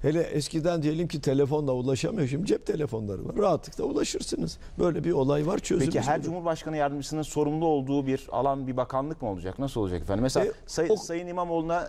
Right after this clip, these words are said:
Speaker 2: işte
Speaker 1: Şimdi
Speaker 2: depremle mücadele ediniz, şehirlerin yeniden yapılanması. Sayın Yavaş,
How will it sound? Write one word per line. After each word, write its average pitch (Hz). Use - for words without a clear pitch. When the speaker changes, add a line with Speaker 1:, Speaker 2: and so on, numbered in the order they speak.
Speaker 2:
işte 131
Speaker 1:
Şimdi 160
Speaker 2:
depremle 160
mücadele 127
ediniz, 113
şehirlerin 127
yeniden 123
yapılanması. 95
Sayın 131
Yavaş, 123